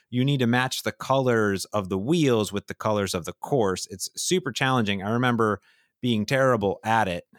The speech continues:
uh, but it was super fun, and the developer was super nice, uh, and you could do instant restart. So that was the best part of playing, is that you would die, like, all the time, but it would just start really, really quick.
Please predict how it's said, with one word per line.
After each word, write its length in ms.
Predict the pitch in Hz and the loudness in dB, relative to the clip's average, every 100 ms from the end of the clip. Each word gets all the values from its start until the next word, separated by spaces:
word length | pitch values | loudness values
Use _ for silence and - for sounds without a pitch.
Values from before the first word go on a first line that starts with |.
| _ - | _ -10
uh, 320 | 90 82 82 | -6 -6 -2
but 240 | 120 147 | -2 0
it 80 | 120 | 0
was 140 | 113 - | 0 0
super 160 | 113 | -2
fun, 260 | - 240 120 | 0 0 0
and 160 | 110 | -2
the 60 | 117 | -2
developer 560 | 123 208 196 - 147 104 | 0 0 0 0 -2 -2
was 240 | 101 - - | -4 -6 -10
super 560 | - 190 175 135 110 98 | -8 -4 -4 -2 -4 -2
nice, 720 | 113 113 92 85 - - - _ _ | 0 0 0 -4 -6 -6 -8 _ _
uh, 360 | 95 87 80 71 - | -12 -10 -12 -14 -8
and 480 | 107 104 101 98 - _ _ _ _ _ - | -4 -2 -2 -4 -8 _ _ _ _ _ -2
you 140 | 131 | 0
could 280 | 139 113 104 | 2 0 0
do 240 | 117 107 | 0 0
instant 420 | 123 135 - 120 107 | 0 0 0 0 0
restart. 520 | 113 - 135 135 - | 2 2 2 2 0
So 400 | - 101 98 95 | 2 4 2 2
that 200 | 104 90 | -2 0
was 160 | 107 | -2
the 80 | 95 | 0
best 280 | 92 95 - | 0 -2 0
part 220 | 98 101 | 2 2
of 140 | 98 - _ - | 2 -2 _ -10
playing, 400 | - 98 110 127 | -4 0 2 2
is 80 | 92 | 0
that 120 | 87 | -2
you 120 | 98 | -4
would 100 | 92 | 0
die, 300 | 101 90 101 | 2 2 0
like, 160 | 92 98 | 0 0
all 160 | 95 | 0
the 80 | 95 | 0
time, 340 | 101 92 95 80 | 0 0 0 -2
but 100 | 87 | -4
it 40 | |
would 80 | 82 | -2
just 140 | 85 | -2
start 220 | - 90 | 0 -2
really, 240 | 92 92 90 | 0 0 2
really 220 | 87 82 | 0 -2
quick. 420 | - 110 139 - | -2 -2 -2 -8